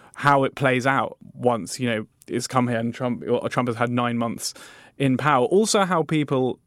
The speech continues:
here respond to it. You know, Americans love American history. I don't think English people love American history very much. And you get, you see all of these enormous Pulitzer Prize winning books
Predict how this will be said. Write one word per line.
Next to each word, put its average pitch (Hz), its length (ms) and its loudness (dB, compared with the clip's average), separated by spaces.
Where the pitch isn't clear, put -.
here 135 220 -2
respond 131 640 -2
to - 300 -4
it. - 240 -4
You 127 80 0
know, 92 60 -2
Americans 156 440 0
love 131 280 2
American 120 380 0
history. 117 520 -6
I 139 100 4
don't 160 120 4
think 160 160 -2
English 143 380 0
people 107 300 -4
love 107 180 -2
American 107 380 -2
history 110 320 -6
very 104 200 0
much. 104 240 -4
And 131 100 0
you 131 100 0
get, 147 160 -2
you 143 180 0
see 143 220 0
all 175 180 2
of 165 80 0
these 156 140 2
enormous 151 420 0
Pulitzer 147 380 -2
Prize 139 280 0
winning 131 220 0
books - 480 -2